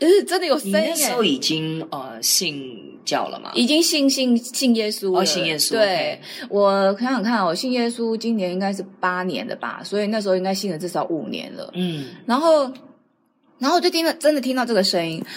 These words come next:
Speaker 1: 我就想说：“哇哦，哇哦，哦，好，那我就心安定了。”安定下来之后呢，我恢复理智。我想说：“嗯，哎，嗯，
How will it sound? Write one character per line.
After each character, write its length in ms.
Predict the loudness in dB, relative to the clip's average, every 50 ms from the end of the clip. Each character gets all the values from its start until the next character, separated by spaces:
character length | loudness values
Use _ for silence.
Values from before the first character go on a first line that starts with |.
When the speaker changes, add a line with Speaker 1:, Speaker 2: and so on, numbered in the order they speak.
| -14 -12 -4
Speaker 1:
我 120 | 0 2 4
就 80 | 4
想 220 | 4 4 4 4 4
说 320 | 4 6 4 4 4 2
：“哇 140 | 2 2 2 4 4
哦， 160 | 4 4 4 4
哇 240 | 4 4 4 4 4
哦， 60 | 2 2
哦， 600 | 2 2 0 0 0 2 2 4 4 4 2 0
好， 300 | 0 2 2 4 4 4
那 100 | 2 2
我 80 | 2
就 60 | 2 2
心 220 | 0 0 0 0
安 180 | 0 0 0 0
定 180 | 0 -2 -2
了。” 100 | -2 -4 -2
安 160 | 0 0 2
定 140 | 2 2 2
下 140 | 2 2 2
来 100 | 2 2
之 120 | 0 0
后 200 | 0 0 0 0
呢， 200 | -2 -2 -4 -2
我 120 | -2 -2 0
恢 180 | 2 2 2
复 140 | 4 2 0
理 160 | -2 -2 -4
智。 280 | -6 -8 -8 -8 -8 -10 -12 -16 -20 -20 -20 -20 -20 -20 -20 -8 _ 2
我 100 | 2 4
想 180 | 4 2 0 0 2
说 320 | 4 4 4 4 0 -2 -8 -14 -20 -20 -20 -20 -10 -4
：“嗯， 160 | -4 -2 0
哎， 260 | 0 -2 -2 -2 -6 -10 -16 -20 -18 -12 -8
嗯， 140 | -8 -8